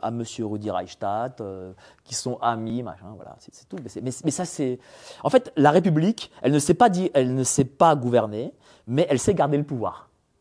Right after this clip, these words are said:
Donc, elle sait, euh, elle sait verser de l'argent, créer des postes, euh, ça, là-dessus, c'est, elle est championne.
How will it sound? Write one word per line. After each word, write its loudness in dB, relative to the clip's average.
Donc, -8
elle 0
sait, 2
euh, -6
elle -18
sait -8
verser -6
de -4
l'argent, -2
créer -8
des -8
postes, -8
euh, -12
ça, -12
là-dessus, -8
c'est, -4
elle -8
est -6
championne. -12